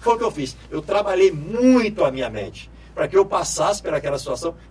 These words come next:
Graças a Deus que eu passei. E assista o programa do Rogério Show, que nós vamos falar sobre esse assunto. Rogério,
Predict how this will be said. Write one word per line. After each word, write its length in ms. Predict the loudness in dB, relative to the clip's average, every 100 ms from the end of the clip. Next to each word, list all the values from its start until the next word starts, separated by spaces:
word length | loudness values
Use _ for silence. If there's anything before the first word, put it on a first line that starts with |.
| -6
Graças 380 | -4 -2 -4
a 60 | -6
Deus 240 | -6 -8
que 80 | -6
eu 160 | -6 -4
passei. 380 | -6 -6 -6 -8 -12 -2
E 80 | 0
assista 440 | 2 0 -8 -6
o 80 | -6
programa 320 | -4 -4 -4
do 100 | -4
Rogério 380 | -4 -2 -4 -4
Show, 300 | -6 -4 -6 -8 -12
que 60 |
nós 200 | -4 -2
vamos 140 | -2 -2
falar 220 | -4 -4
sobre 220 | -2 -2
esse 120 | 0
assunto. 320 | -2 -4 -10 -14 -20 -20 -20 -4
Rogério, 440 | 0 6 6 4